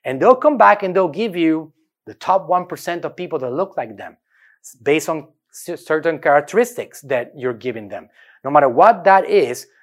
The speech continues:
you can have a list of your top twenty-five percent most engaged website visitors, the, your best video watchers, the ones that consume your videos up to a hundred percent.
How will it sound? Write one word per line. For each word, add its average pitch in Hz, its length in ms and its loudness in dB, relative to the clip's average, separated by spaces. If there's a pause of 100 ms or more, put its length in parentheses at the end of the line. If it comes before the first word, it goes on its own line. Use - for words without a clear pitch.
you 120 120 -14
can 131 120 -8
have 127 380 4 (160)
a 131 60 -2
list 135 300 0
of 117 120 -4
your 107 140 -16
top 151 400 2 (300)
twenty-five 165 440 0
percent 135 360 -8 (440)
most 180 440 2
engaged 143 600 -8 (300)
website 147 520 0
visitors, 165 540 -6 (320)
the, 123 340 0
your 117 160 -2
best 160 440 -2
video 160 220 -2
watchers, 151 440 2
the 123 60 -6
ones 131 220 -4
that 147 140 -8
consume 143 400 -10
your 131 120 -6
videos 147 340 -6
up 127 140 -10
to 123 120 -8
a - 20 -8
hundred 156 300 -4
percent. 160 420 -8